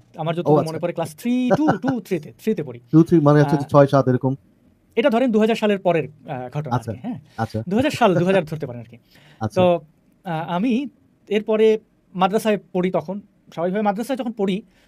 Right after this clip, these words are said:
Speaker 1: আমার কাছে এটা নিজের অজান্তে আমি, মানে, দম বন্ধ হয়ে আসতো। আমি ছোটবেলায় ওয়াজে যখন বিভিন্ন জিনিস বিক্রি হয়, আমি তার মধ্যে কিনতে যেতাম, সিরিঞ্জ আছে না, সিরিঞ্জ, সিরিঞ্জ কিনতাম,
Speaker 2: আচ্ছা।
Speaker 1: আমার ভালো লাগতো।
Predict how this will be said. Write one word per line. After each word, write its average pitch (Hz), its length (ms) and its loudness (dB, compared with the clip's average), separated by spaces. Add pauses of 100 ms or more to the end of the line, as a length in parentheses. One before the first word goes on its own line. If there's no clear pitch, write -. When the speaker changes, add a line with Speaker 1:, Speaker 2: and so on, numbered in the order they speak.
(320)
Speaker 1:
আমার 226 200 -4
কাছে 262 460 -4
এটা 220 140 -4
নিজের 220 200 0
অজান্তে 185 480 -2
আমি, 214 180 -2 (1200)
মানে, 160 260 -8
দম 208 180 2
বন্ধ 226 220 4
হয়ে 196 160 2
আসতো। 135 260 -8 (680)
আমি 208 160 -2
ছোটবেলায় 220 380 2
ওয়াজে 185 280 4
যখন 185 260 -2
বিভিন্ন 180 260 -4
জিনিস 185 200 -2
বিক্রি 185 200 -2
হয়, 147 200 -2 (320)
আমি 208 140 2
তার 214 120 6
মধ্যে 226 180 2
কিনতে 220 220 -2
যেতাম, 214 200 -4
সিরিঞ্জ 269 360 0
আছে 254 140 0
না, 277 60 -4
সিরিঞ্জ, 226 340 -2 (520)
সিরিঞ্জ 302 280 -2
কিনতাম, 147 180 -2
Speaker 2:
আচ্ছা। - 220 -12
Speaker 1:
আমার 226 120 0
ভালো 202 180 2
লাগতো। 180 240 2